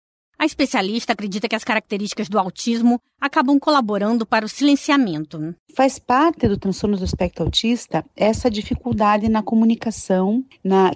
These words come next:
Speaker 2: tanto na, na questão de entender o, a comunicação do outro, uma leitura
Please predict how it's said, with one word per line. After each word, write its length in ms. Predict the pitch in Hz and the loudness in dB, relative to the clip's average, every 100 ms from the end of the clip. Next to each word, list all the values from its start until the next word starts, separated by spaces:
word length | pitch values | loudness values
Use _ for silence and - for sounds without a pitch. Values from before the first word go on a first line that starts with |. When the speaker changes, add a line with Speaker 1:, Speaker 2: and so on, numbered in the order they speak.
| - | 2
Speaker 2:
tanto 320 | 311 415 370 | 2 2 4
na, 240 | 302 269 | 4 6
na 140 | 226 233 | 2 2
questão 500 | 240 226 - 214 208 | 0 0 0 2 0
de 320 | 170 202 190 | 2 0 2
entender 800 | 196 208 185 220 196 180 247 311 | 0 -2 0 0 2 4 4 6
o, 120 | 262 | 4
a 440 | 202 180 180 170 170 | 4 2 4 2 0
comunicação 540 | - 202 196 190 - 190 | -2 -2 -2 -4 -4 -2
do 100 | 170 | 2
outro, 400 | 190 233 226 202 | 4 4 2 -4
uma 100 | 190 | -4
leitura 560 | 190 185 - 208 185 | -4 -6 0 2 2